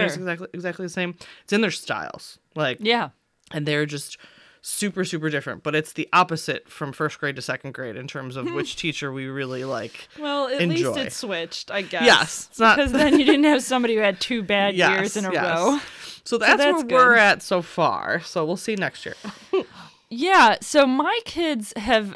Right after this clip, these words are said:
Speaker 2: had a lot of the same teachers
Speaker 1: Mm-hmm.
Speaker 2: over the years.
Speaker 1: Yeah.
Speaker 2: So kind of a different
Speaker 1: Yeah,
Speaker 2: angle
Speaker 1: totally different.
Speaker 2: because
Speaker 1: Yeah.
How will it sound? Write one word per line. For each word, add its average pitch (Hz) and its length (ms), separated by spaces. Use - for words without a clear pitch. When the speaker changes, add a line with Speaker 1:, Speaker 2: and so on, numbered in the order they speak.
Speaker 2:
had 208 320
a 202 60
lot 190 200
of 185 60
the 175 80
same 214 400
teachers 190 500
Speaker 1:
Mm-hmm. 180 240
Speaker 2:
over 180 220
the 156 80
years. 151 340
Speaker 1:
Yeah. 466 120
Speaker 2:
So 214 200
kind 294 440
of 247 500
a 202 40
different 202 560
Speaker 1:
Yeah, 269 200
Speaker 2:
angle 165 180
Speaker 1:
totally 240 280
different. - 280
Speaker 2:
because 190 220
Speaker 1:
Yeah. 175 140